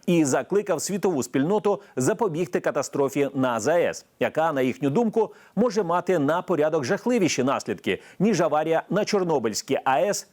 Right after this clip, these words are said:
і Фукусімі в Японії. Працівники підкреслили, що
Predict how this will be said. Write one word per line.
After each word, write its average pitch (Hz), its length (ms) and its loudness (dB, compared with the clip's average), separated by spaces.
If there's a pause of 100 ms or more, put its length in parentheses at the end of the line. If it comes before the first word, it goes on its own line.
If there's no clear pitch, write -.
і 226 120 2
Фукусімі 160 720 0
в 147 40 -4
Японії. 143 500 -2 (1040)
Працівники 247 600 0
підкреслили, 104 800 -2
що - 320 0